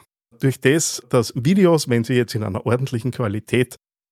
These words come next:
daherkommen, und das heißt nicht, dass wir Fernsehproduktionen fahren müssen, sondern es geht darum, dass du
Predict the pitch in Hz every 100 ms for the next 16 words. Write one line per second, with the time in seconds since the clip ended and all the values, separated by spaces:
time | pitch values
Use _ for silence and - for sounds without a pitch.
0 | _ - 104 87 98 131 143 175 190 123
1 | 110 107 98 - 104 123 117 101 90 -
2 | 101 110 - - 139 139 - 127 123 147
3 | 143 127 143 165 - 196 147 135 110 -
4 | 107 98 113 127 131 - 120